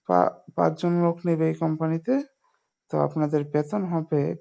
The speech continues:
বিশ ডলার, পনেরো টাকার বিশ ডলার, সম্ভবত বাংলাদেশের টাকার আপনার ষোলোশো টাকা।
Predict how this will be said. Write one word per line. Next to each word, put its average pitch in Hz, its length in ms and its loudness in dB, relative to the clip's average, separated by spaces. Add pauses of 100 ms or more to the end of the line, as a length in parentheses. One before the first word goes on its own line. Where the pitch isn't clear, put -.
(100)
বিশ 156 380 -2
ডলার, 131 240 -2 (200)
পনেরো 147 480 0
টাকার 220 380 -2
বিশ 170 400 -4
ডলার, 139 280 -6 (720)
সম্ভবত 165 640 -2
বাংলাদেশের 165 760 2
টাকার 226 380 -2 (760)
আপনার 143 480 -4
ষোলোশো 165 680 -2
টাকা। 160 400 -2